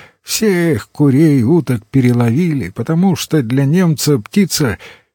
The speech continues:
первое лакомство. Все,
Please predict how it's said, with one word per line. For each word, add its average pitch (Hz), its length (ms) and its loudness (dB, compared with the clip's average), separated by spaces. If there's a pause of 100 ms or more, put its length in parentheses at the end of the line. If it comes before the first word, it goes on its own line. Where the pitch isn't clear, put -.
(160)
первое 147 520 0
лакомство. - 720 -6 (600)
Все, 175 480 -2